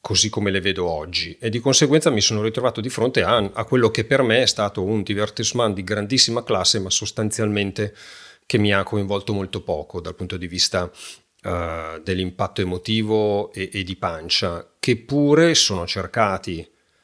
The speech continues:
forse anche per ragioni di età, magari sono diventato un vecchio cinico. Ricordo che Ubriaco d'amore invece mi aveva emozionato tantissimo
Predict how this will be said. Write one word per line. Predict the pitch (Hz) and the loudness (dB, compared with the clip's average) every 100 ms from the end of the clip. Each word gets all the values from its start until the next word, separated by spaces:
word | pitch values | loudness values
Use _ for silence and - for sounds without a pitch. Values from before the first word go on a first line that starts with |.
| _ _ _ | _ _ _
forse | - 151 139 | 0 4 6
anche | 110 131 | 4 0
per | 117 | 0
ragioni | 110 107 101 | -2 0 0
di | 95 | -2
età, | 92 120 113 | 2 4 4
magari | 95 98 | 2 0
sono | 104 98 | -2 -4
diventato | 90 92 92 98 101 | -6 -8 -4 -4 -2
un | |
vecchio | 95 98 101 | -4 -6 -4
cinico. | - - 113 107 104 | 0 2 2 0 0
Ricordo | 95 - 98 101 | -4 -4 -2 -2
che | - | -2
Ubriaco | 98 95 98 95 - | -2 0 0 -2 0
d'amore | 98 98 101 113 | 0 0 0 0
invece | 98 120 - | 0 -2 0
mi | 104 | 0
aveva | 92 95 | -2 -2
emozionato | 92 95 - 92 95 | -4 -4 -4 -4 -6
tantissimo | 92 90 - 101 101 117 107 110 110 | -8 -10 -8 -2 2 4 4 2 0